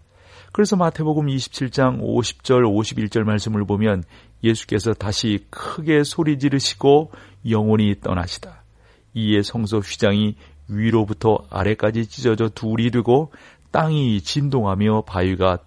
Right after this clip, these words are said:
터지고라고 했습니다. 그렇습니다.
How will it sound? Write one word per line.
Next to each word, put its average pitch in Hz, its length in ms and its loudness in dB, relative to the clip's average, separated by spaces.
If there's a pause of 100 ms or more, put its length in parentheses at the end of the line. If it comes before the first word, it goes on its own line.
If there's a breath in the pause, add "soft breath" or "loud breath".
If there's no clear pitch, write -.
터지고라고 160 800 0
했습니다. 113 540 -8
그렇습니다. 117 680 -6